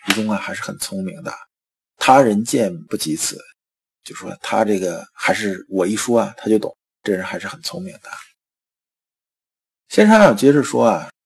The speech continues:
，“这些子看得透彻，随他千言万语是非成伪，道前辨明，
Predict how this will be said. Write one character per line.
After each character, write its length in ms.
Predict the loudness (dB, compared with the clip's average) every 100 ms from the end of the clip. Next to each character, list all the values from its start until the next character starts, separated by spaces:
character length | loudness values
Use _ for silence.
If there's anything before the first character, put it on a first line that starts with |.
| _ _ _
，“这 140 | 2 4
些 160 | 4
子 240 | 0 -2 -10
看 220 | 0 0
得 100 | 0
透 280 | -4 -2 -2
彻， 300 | -4 -6 -8 _ _ _ _ _
随 160 | 2 2
他 180 | 6 4
千 340 | 4 2 4
言 240 | 4 4 4
万 220 | 2 0
语 220 | -2 -4
是 300 | -4 0 0
非 220 | 4 2
成 300 | 2 -2 -4
伪， 220 | -4 -6 _ _ _ _ _
道 180 | 4 4
前 220 | 2 -6
辨 200 | -4 -4
明， 300 | -4 -8 -12